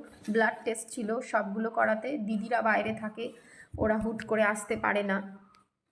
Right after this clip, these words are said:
তো আমাকে দিদিরা বলেছিল, "তুই যা, যেই কাজগুলো আছে কর।" হ্যাঁ, তো যাই হোক, আমি সেই কারণে আমি বিশেষ কাজে গেছিলাম। তো যাওয়ার সময় আমার ছেলে বলেছিল, "মা, পোকোকে নিয়ে যাব, মানে আমার বেড়ালটাকে নিয়ে যাব মা, আমার ভালো লাগছে না।"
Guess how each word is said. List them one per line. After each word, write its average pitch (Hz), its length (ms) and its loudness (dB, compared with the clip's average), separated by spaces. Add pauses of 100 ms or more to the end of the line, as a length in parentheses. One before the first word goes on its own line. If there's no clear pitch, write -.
(340)
তো 233 60 -2
আমাকে 214 420 2
দিদিরা 220 360 2
বলেছিল, 214 520 0
"তুই 214 140 2
যা, 196 460 2 (400)
যেই 202 220 0
কাজগুলো 196 480 2
আছে 208 220 2
কর।" 208 340 4 (600)
হ্যাঁ, 214 260 -4 (280)
তো 220 100 0
যাই 233 340 4
হোক, 247 260 -2
আমি - 200 -2
সেই 233 200 -2
কারণে 247 360 2
আমি 240 180 0
বিশেষ 226 380 -2
কাজে 226 320 0
গেছিলাম। 220 560 0 (640)
তো 214 100 2
যাওয়ার 226 300 6
সময় 277 300 -2
আমার 277 220 2
ছেলে 254 240 2
বলেছিল, 254 460 2
"মা, 233 160 4
পোকোকে 254 460 0
নিয়ে 254 280 0
যাব, 185 420 2
মানে 208 200 0
আমার 214 160 0
বেড়ালটাকে 220 580 0
নিয়ে 226 300 -2
যাব 208 240 2
মা, 208 120 0
আমার 226 280 2
ভালো 208 280 2
লাগছে 208 340 2
না।" 202 160 -2